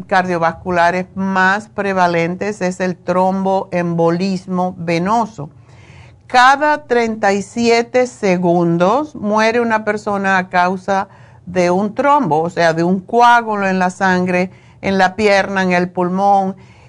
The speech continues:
y es la tercera patología cardiovascular más común en todo el mundo. Por eso yo les sugiero siempre que tomen la fórmula vascular, porque eso no permite. La fórmula vascular, la vitamina E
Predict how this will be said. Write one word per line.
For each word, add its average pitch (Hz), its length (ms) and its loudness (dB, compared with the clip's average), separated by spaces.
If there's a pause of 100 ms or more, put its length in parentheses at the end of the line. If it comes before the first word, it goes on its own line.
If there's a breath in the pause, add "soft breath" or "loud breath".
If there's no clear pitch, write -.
(140 loud breath)
y 254 420 -2
es 226 220 -2
la 208 240 -2
tercera 208 720 -2
patología 202 760 -4
cardiovascular 180 960 -2
más 180 560 -2
común 226 460 -4
en 208 260 -2
todo 190 800 -2
el 175 220 -2
mundo. 180 580 -4 (520 loud breath)
Por 247 160 -2
eso 262 240 0
yo 269 180 2
les 269 140 0
sugiero 247 480 0
siempre 226 480 -6
que 220 100 -6
tomen 208 480 -4
la 208 140 0
fórmula 190 600 -2
vascular, 196 800 0
porque 190 320 -8
eso 202 200 -8
no 202 240 -4
permite. 202 640 -4 (360 loud breath)
La 240 200 2
fórmula 277 540 2
vascular, 185 680 2
la 185 120 2
vitamina 196 760 -2
E 180 260 0